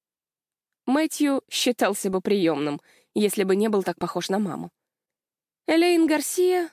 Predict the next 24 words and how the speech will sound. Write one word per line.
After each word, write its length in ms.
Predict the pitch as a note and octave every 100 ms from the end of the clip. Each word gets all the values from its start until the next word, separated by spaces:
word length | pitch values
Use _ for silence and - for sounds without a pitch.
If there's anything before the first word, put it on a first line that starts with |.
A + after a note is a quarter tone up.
| _
урождённая 580 | F#3+ E3+ E3 D#3 C#3 D#3
Гилмор, 500 | F#3 C#4+ D4+ D4+ C#4 - _ _
обладала 420 | C#4+ C#4+ C#4 C#4+
светлой, 540 | C4+ C#4 D4+ D#4 F#3 F3
почти 360 | G3+ - C#4
прозрачной 680 | - A#3+ G#3 F#3 A3 - G3
кожей. 480 | - D#3+ C3 F3 - _ _ _ _ _ _ _ -
Её 300 | A#3+ B3 A#3+
блёклые 440 | A#3 B3 - A3
голубые 440 | G#3 A3+ G#3+ A3+
глаза, 560 | G#3 G#3 G3+ G#3 C4+ A3 - _
узкий 360 | - C#4 - G3+
рот, 280 | G3 B3+ G3
высокий 420 | G3 - C4 F3
лоб 260 | F3+ A3+ E3+
и 40 |
тонкий 440 | - G3 F3 F#3+
носик — 440 | F3+ C4 - E3 - _ _ _ _
всё 280 | - - F4
это 160 | E4 D4
передалось 560 | A#3 G3 F#3 A3 -
младшему 520 | G3+ F#3 G3 - F3+
из 100 | E3
детей. 480 | D#3 C#3+ - - -